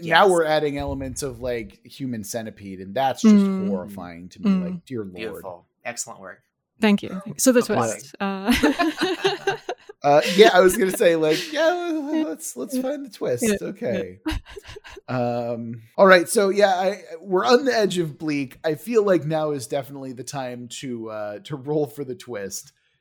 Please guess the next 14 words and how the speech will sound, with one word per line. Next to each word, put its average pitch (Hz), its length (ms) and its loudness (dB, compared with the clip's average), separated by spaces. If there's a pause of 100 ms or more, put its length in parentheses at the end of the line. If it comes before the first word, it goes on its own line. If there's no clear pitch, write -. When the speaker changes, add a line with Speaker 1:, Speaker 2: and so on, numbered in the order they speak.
Speaker 2:
So 143 440 0
let's 160 240 -2
see 175 120 -4
what 147 180 -4
we 139 80 -6
get 127 280 -6
and 110 80 -16
hope 131 260 -12
that 123 100 -14
it's 123 240 -14
not, 131 280 -4 (420)
now 147 220 2
make 143 280 -4
it 143 120 -8